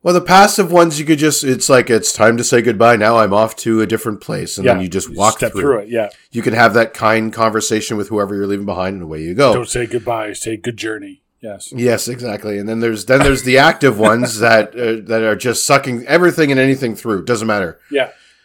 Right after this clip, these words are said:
Speaker 1: But this one grabs Howard
Speaker 2: And Howard
Speaker 1: and
Speaker 2: alone.
Speaker 1: his
Speaker 2: And
Speaker 1: armchair.
Speaker 2: his armchair, yeah.
Speaker 1: And that is it. And then it even leaves the armchair behind to a flaming death.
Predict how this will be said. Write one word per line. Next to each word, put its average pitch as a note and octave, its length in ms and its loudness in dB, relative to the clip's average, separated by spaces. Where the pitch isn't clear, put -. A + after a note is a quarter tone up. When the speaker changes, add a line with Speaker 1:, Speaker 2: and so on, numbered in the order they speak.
Speaker 1:
But C3 160 2
this F#3 160 4
one F#3+ 180 2
grabs D3 500 4
Howard G#3+ 560 2
Speaker 2:
And C3+ 140 -8
Howard C#3 320 0
Speaker 1:
and C3+ 80 2
Speaker 2:
alone. D3+ 100 2
Speaker 1:
his D3 120 2
Speaker 2:
And D#3 100 8
Speaker 1:
armchair. D3+ 320 4
Speaker 2:
his B2+ 80 8
armchair, B2 480 0
yeah. G#2+ 240 -6
Speaker 1:
And A2+ 220 -2
that C#3 220 4
is C3 260 0
it. C3+ 160 -2
And D3 160 4
then E3 100 6
it D#3+ 100 4
even E3 260 2
leaves D#3+ 260 4
the C#3+ 100 2
armchair D3 440 0
behind C3 420 -2
to B2+ 140 0
a A2 60 -2
flaming B2+ 460 0
death. A2 380 2